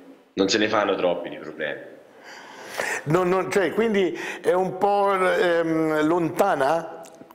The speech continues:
Speaker 2: Eh, la sensazione
Speaker 1: Sì.
Speaker 2: è questo?
Speaker 1: Sì, poi ovviamente c'è la gente che mette, eh, sulle storie Instagram, per esempio, eh, "Pray for Ukraine", eh, "Prega per l'Ucraina", ma, ma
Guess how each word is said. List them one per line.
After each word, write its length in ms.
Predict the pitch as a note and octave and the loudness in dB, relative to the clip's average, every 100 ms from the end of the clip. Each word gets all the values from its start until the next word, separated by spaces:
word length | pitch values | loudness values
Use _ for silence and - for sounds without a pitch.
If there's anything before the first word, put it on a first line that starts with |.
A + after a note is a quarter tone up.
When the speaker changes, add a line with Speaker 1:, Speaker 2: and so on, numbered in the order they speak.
| - | -8
Speaker 2:
Eh, 300 | B2+ C3+ C3 | -4 -2 0
la 100 | C3+ | 0
sensazione 480 | E3 D3 D#3 G3 E3+ | 0 0 0 0 0
Speaker 1:
Sì. 60 | |
Speaker 2:
è 20 | - | 2
questo? 720 | F3 C#3 - C#3 D#3+ - - - - - _ _ _ - - | 0 0 0 0 0 -8 -16 -20 -20 -20 _ _ _ -20 -12
Speaker 1:
Sì, 320 | - B2+ A2 | -4 0 0
poi 180 | A2+ B2 | 2 2
ovviamente 360 | A#2+ A#2+ A#2+ | 2 0 -2
c'è 120 | - | -2
la 120 | A2 G#2+ | 0 0
gente 420 | A2 A2+ A2+ G#2 | 0 0 -2 -4
che 160 | G2+ G2+ | -6 -4
mette, 640 | G2 G2+ G2+ G2 F#2 - - - - - - - | -2 -2 -2 -2 -2 -4 -12 -18 -18 -18 -10 0
eh, 140 | F#2+ | 2
sulle 260 | F#2+ G2+ G2+ | 2 0 0
storie 380 | G2+ G#2+ G#2+ G2+ | 2 2 4 2
Instagram, 720 | B2+ B2 - G2+ F#2+ F#2+ - | 2 0 -2 -2 -2 -4 -8
per 100 | E2+ | -6
esempio, 760 | F#2 G#2 G#2+ - G2 F#2 F2+ E2+ | -2 -2 -2 -4 -2 0 2 2
eh, 360 | F2 F2 E2+ - - | 2 2 0 -4 -4
"Pray 160 | F#2+ F#2+ | -2 0
for 140 | F#2+ | 0
Ukraine", 840 | F2+ F2 F2+ F#2 F#2+ F#2 F2+ E2+ | 2 2 2 2 2 0 -2 -2
eh, 40 | E2 | -2
"Prega 280 | F2+ F2 F2 | -2 -2 -2
per 140 | F2 | -4
l'Ucraina", 640 | F#2 F#2 E2+ F2+ F#2 F2 | -6 -6 -4 -2 -2 -4
ma, 340 | D#2+ D#2+ D#2 D2 - - - - - - _ _ _ - | -6 -6 -8 -10 -16 -20 -20 -20 -20 -20 _ _ _ -18
ma 120 | A1+ | -18